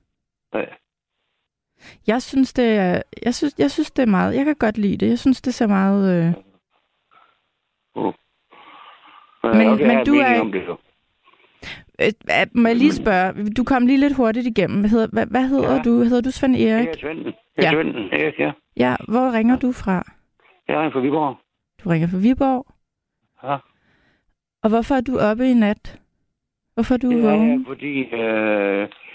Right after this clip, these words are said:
Speaker 1: jeg ser og, og, og, øh, er ved at sætte min telefon op. Altså, på, på en, en, en fornuftig og, og, og, håber jeg,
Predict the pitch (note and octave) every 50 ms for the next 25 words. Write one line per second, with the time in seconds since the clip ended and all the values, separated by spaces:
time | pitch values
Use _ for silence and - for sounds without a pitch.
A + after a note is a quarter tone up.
0 | - - - _ - B2+ - - D3 D3 C3 A#2+ A2+ G#2 F#2+ - - F2+ G2 G#2+
1 | G#2 G2 F#2+ F2+ F#2+ F#2+ G2 G2+ G2+ F#2+ F#2+ F#2+ F#2+ F#2+ G2 - - - - -
2 | - - - - - - - A#2+ A#2+ A2 G#2 G2 G2 G2 F#2+ F#2+ F#2+ F#2+ F#2+ F#2+
3 | F#2+ F#2 F#2 F2+ F2+ F2 F2 F#2 - _ - - - - - - G#2+ A2+ B2+ B2+
4 | A#2+ A2 G#2 G2 F#2+ F#2+ F#2+ G#2 F#2+ F#2 G2 G2 - - G#2+ G2+ G2 A2 A2 G2
5 | F2+ - G#2 G2+ G2 E2 - D3 C3+ A2+ G#2 G2 G#2 G#2+ - _ _ _ _ _
6 | _ _ _ _ _ _ _ _ _ _ _ _ _ - F2+ F2 E2+ F2+ F2+ F2+
7 | F2 D2+ C#2 C#2 - _ _ _ _ _ _ _ _ _ _ _ _ _ _ _
8 | _ _ - G#2 G2+ F#2+ F#2 E2+ F2+ G2 F#2+ F#2 F2+ F2 E2+ E2+ E2+ F2 E2+ E2+
9 | F2 F2 F2+ F2+ F2 D#2 - F#2 G2+ G2 G2+ - - A#2+ B2+ F#2 F2+ F2 E2+ E2+
10 | D#2+ D2 - _ _ _ - - - - - - - - - - _ - - -
11 | G2 G2+ - G#2 - - - - D#2+ E2 E2+ F#2 G2+ F#2 F2 F2+ F#2+ G2+ F2+ E2+
12 | -